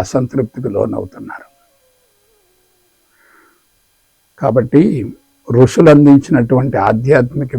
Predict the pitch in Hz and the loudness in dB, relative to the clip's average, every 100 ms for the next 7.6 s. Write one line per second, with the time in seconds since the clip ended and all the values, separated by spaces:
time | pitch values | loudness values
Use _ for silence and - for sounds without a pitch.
0 | 104 101 110 113 98 - _ _ - 104 | -2 0 -2 -2 -8 -10 _ _ -4 0
1 | 127 117 117 - 101 95 _ _ _ _ | 2 2 0 -2 -10 -10 _ _ _ _
2 | _ _ _ _ _ _ _ _ _ _ | _ _ _ _ _ _ _ _ _ _
3 | _ _ _ _ _ _ _ - 107 110 | _ _ _ _ _ _ _ -10 -8 -6
4 | 101 104 - - 127 139 156 170 156 147 | -6 -8 -12 -6 2 4 4 2 0 2
5 | 123 127 123 127 117 110 104 104 110 107 | 4 4 2 0 0 0 0 -2 -2 -4
6 | 113 101 123 113 107 - _ _ _ 117 | -4 -4 -8 -12 -12 -16 _ _ _ -10
7 | 104 131 131 135 120 117 | -4 -4 -4 -6 -6 -6